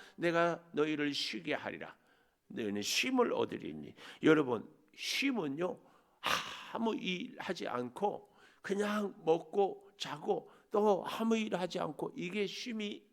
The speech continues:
아닙니다. 진정한 안식은요, 우리 하나님께서 엿새 동안 어떻게 했어요? 세상을, 천지를 창조하고 안식하셨다 할 때 그 안식은요,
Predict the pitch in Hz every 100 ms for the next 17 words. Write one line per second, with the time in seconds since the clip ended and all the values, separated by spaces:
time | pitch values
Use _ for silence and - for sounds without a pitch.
0 | _ _ - 165 175 - - - - -
1 | - - - - 139 220 240 233 220 208
2 | - 131 131 143 135 165 160 127 113 180
3 | 220 - _ _ _ - - 143 156 143
4 | 139 - 185 175 147 139 139 - 156 151
5 | - 131 139 - 156 165 156 160 - 151
6 | 175 170 170 170 190 220 277 _ _ _
7 | - _ _ - - 180 170 165 170 -
8 | 196 185 180 175 165 - 196 202 196 170
9 | 170 185 185 - - _ 139 156 202 208
10 | - - - - 180 165 - 135 127 131
11 | - 135 110 - - 339 - - 127 123
12 | 147 - 185 147 156 214 247